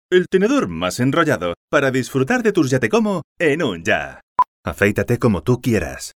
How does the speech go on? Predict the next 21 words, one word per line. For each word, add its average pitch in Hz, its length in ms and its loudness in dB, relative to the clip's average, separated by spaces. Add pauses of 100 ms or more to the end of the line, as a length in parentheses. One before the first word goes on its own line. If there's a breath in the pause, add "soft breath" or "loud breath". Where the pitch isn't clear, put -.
(120)
pero 80 240 0
para 78 220 0
una 131 200 0
piel 110 280 2
perfecta, - 640 -6 (140)
termina 85 420 2
siempre 113 360 2
con 104 160 2
la 92 100 0
protección 113 540 -2
del 85 220 0
nuevo 117 240 2
bálsamo 123 480 2
Hidrata 85 380 0
y 82 60 0
Protege. 80 580 -4 (280)
Hombres, 123 520 -4 (160)
este 127 280 0
es 139 80 0
vuestro 120 300 0
aftershave. 110 640 -2